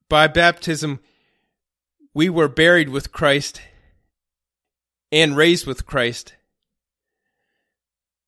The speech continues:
Verse five says, "For if we have been planted together," and planted together, it could be translated as,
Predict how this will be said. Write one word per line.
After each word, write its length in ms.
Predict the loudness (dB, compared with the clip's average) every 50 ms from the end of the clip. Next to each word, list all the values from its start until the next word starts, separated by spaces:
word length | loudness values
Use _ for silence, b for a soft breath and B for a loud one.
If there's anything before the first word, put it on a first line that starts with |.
| _ _ _ _ _ _ _ _
Verse 280 | _ 0 0 0 0 -2
five 320 | 0 2 4 4 4 2
says, 420 | 0 -2 -2 -2 -2 -4 -6 -10 -16 -18 _ _ _ _ _ _ _ _ _ _ _ _ _ _ _ _ _ _
"For 320 | _ -10 -6 -2 0 0
if 160 | 0 -2 -2 -2
we 140 | -2 0
have 180 | 0 0 0 0
been 160 | 0 -2 -4
planted 580 | -6 _ -8 -6 -4 -4 -4 -4 -6 -10 -10 -8
together," 640 | -10 -6 -2 0 0 0 0 -2 -4 -4 -6 -12 _ _ _ _ _ _ _ _ _ _ _ _ _ _ _ _ _ _ _ _ _ _ _ _ _ _ _ _ _ _ _ _ _ _ _ _ _ _ -4
and 220 | -2 -2 -2 -2
planted 360 | -4 -2 -2 -2 -2 -4 -8 -8
together, 360 | -2 -2 0 0 2 2 2
it 320 | 0 0 -2 -6 _ _ _ _ _ _ _ _ _ _ _ _ _ _ _ _ _
could 180 | -4 -2 -2 0
be 120 | -2 -2
translated 640 | -4 -2 -2 -2 -2 -2 -2 -2 -2 -2 0 0 2
as, 380 | 2 2 2 0 -4 -8 -14